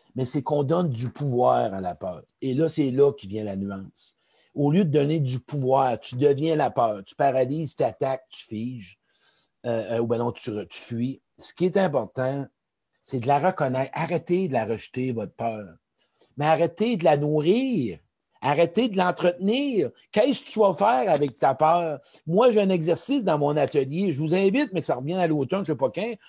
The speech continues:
se connaître pour mieux choisir, ça coûte quarante piastres. Moi, je slime Nathalie. C'est un, je vous le dis, c'est un bel atelier. Qu'est-ce que ta peur, là ? Tu veux quelque chose dans la vie ? Il y a quelque chose que t'aimerais.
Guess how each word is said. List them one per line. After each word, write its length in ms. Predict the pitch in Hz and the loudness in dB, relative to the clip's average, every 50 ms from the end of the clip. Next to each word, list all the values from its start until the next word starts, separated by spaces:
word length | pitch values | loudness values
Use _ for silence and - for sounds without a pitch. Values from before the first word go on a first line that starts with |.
| - _ _ _ _ | -20 _ _ _ _
se 160 | - - 180 | -2 0 2
connaître 380 | 175 - 185 180 202 240 254 180 | 4 4 4 4 6 4 4 2
pour 80 | 180 | 0
mieux 140 | 180 180 180 | 0 2 2
choisir, 420 | 147 131 165 170 165 160 202 247 208 | 2 2 4 2 4 4 2 -2 -2
ça 120 | 170 151 | -2 -2
coûte 180 | - 190 170 - | -2 -4 -4 2
quarante 400 | - 220 220 220 220 220 196 160 | 4 4 6 6 4 2 0 0
piastres. 340 | 208 226 226 202 185 - | 2 4 4 4 4 2
Moi, 140 | 190 220 240 | 0 0 2
je 140 | 214 214 - | 2 2 0
slime 320 | - - 214 233 220 202 | 2 0 -2 -2 0 0
Nathalie. 520 | 185 180 165 - 165 156 165 208 247 226 - _ _ _ _ _ _ | 0 0 0 2 2 0 2 0 -4 -4 -6 _ _ _ _ _ _
C'est 180 | - - - | -14 -2 0
un, 120 | 190 185 190 | 2 4 4
je 380 | 208 202 - - - - - 170 | 2 2 0 -4 -14 -2 2 2
vous 60 | 170 | 2
le 80 | 160 151 | 2 2
dis, 260 | 165 254 320 320 208 | 4 6 6 6 6
c'est 140 | - - 190 | 4 0 -2
un 40 | |
bel 300 | 170 143 139 208 240 254 | -2 2 2 4 4 4
atelier. 500 | 226 - - 190 185 170 190 226 220 - _ _ _ _ _ _ | 4 4 2 0 0 0 -2 -2 -4 -4 _ _ _ _ _ _
Qu'est-ce 280 | - 247 277 254 262 - | 4 6 6 6 4 0
que 60 | - | -4
ta 140 | - 170 165 | -4 -4 -2
peur, 360 | - 233 269 277 294 285 262 | 2 2 4 6 6 4 4
là ? 280 | 226 220 220 226 202 - - _ _ _ _ | 4 4 4 2 2 0 -4 _ _ _ _
Tu 200 | - - 208 202 | -6 0 0 2
veux 240 | 175 226 269 277 - | 4 4 4 2 2
quelque 240 | - 247 233 - - | 2 -2 -2 -2 -2
chose 480 | - 254 262 294 294 269 254 233 185 | 2 4 4 4 4 2 0 -2 0
dans 180 | 175 208 214 208 | 2 2 2 2
la 100 | 208 208 | 2 2
vie ? 340 | 180 233 247 262 254 233 - - _ - | 2 2 0 0 0 -2 -6 -12 _ 0
Il 60 | 247 | 2
y 40 | 254 | 2
a 60 | 247 | 2
quelque 220 | - 262 240 - | 4 2 0 2
chose 340 | - 277 302 311 302 208 - - | 2 2 4 4 4 4 2 2
que 100 | - 240 | 2 2
t'aimerais. 800 | 240 - - 247 240 226 226 214 190 214 233 233 208 - _ | 2 6 6 4 6 6 2 2 4 6 6 4 4 2 _